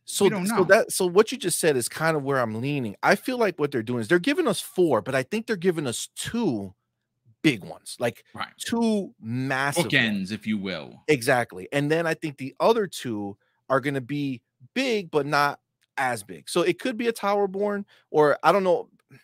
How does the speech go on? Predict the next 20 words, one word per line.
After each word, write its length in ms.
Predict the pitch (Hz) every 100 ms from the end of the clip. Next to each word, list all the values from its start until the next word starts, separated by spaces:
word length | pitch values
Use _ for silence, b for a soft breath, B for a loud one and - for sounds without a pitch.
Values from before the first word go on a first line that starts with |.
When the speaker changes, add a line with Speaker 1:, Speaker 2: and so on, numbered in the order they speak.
| b
Speaker 1:
I 60 | 156
don't 100 | 180
know 160 | 160 147
how 200 | 143 135
they 140 | 127
would 180 | 117 98
categorize 600 | - 139 117 101 101 95 87
that 200 | 85 58
one, 260 | 57 - -
right? 220 | 110 110
Because 220 | 104 143
it's 80 | 151
not 160 | 175 170
necessarily 580 | 160 - 147 135 127 104 -
first 340 | 143 120 - _ _ _
party 400 | - 117 123 147
a 40 | 170
hundred 240 | 175 175
percent, 360 | 175 185 180 -
right? 300 | 120 123 131